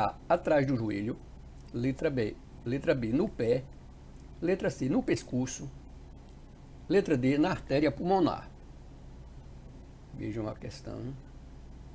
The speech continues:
A alternativa correta é a letra C,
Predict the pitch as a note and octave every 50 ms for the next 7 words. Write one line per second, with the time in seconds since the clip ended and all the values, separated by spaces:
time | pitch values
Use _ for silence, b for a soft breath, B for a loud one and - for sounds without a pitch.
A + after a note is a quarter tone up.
0 | - - - - - - - - - - - - - - - - - - D3 -
1 | - C#3+ B2+ C3 B2 - - B2+ G#2+ A2 G#2+ - - - B2+ B2 F#2 A2+ A#2+ A2+
2 | - - A#2+ A2+ A2 G#2+ G#2 - C#3 C3+ C#3 - - - - - - - - -
3 | - - - - - - - - - - - - - - - - - - - -
4 | - - - - - - - - - - - - - - - - - - - -
5 | - - - - - - - - - - - - - - - - - - - -
6 | - - - - - - - - - - - - - - - - - - - C3+
7 | B2 B2 C3 D3+